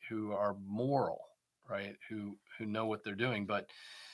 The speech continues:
the converted man, <clears throat> the cur-, converted man has a changed heart,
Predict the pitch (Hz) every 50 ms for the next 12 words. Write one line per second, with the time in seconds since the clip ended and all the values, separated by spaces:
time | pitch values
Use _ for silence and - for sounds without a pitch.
0 | - - _ - - - - 127 127 127 123 151 202 233 226 208 156 123 120 110
1 | 104 98 95 95 98 104 - _ _ 92 92 - - - 175 175 151 120 101 101
2 | - _ _ _ _ _ _ _ _ _ _ _ _ _ _ _ - - _ -
3 | 113 113 113 127 - - 160 165 147 135 143 - _ - - 139 123 120 131 180
4 | 220 240 208 175 139 123 117 107 98 95 95 98 104 - _ _ _ _ - -
5 | - _ _ _ _ _ _ _ - - - - 131 127 120 120 - - - -
6 | - 110 110 104 - - - - 156 160 170 170 - - - - 135 120 110 107
7 | 101 90